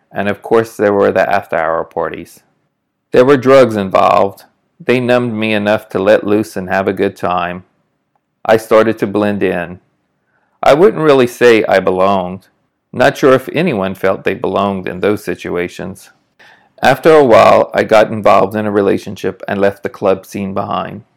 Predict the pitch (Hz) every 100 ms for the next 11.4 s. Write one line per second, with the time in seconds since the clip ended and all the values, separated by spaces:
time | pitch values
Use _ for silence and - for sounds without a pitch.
0 | _ _ _ _ _ _ _ - 139 165
1 | 165 180 160 151 113 113 110 113 98 98
2 | 104 104 98 - 95 98 - 95 95 92
3 | 98 95 92 90 101 92 92 90 - 90
4 | 87 85 - 110 98 87 - 95 - 95
5 | 95 - - - _ _ _ _ _ _
6 | _ _ _ _ _ - 104 101 104 104
7 | 110 104 101 107 - 95 98 101 98 113
8 | 107 95 98 - _ _ _ _ _ _
9 | _ _ _ _ - 113 - 127 120 131
10 | - 120 120 110 - 113 - 117 - 92
11 | - 87 82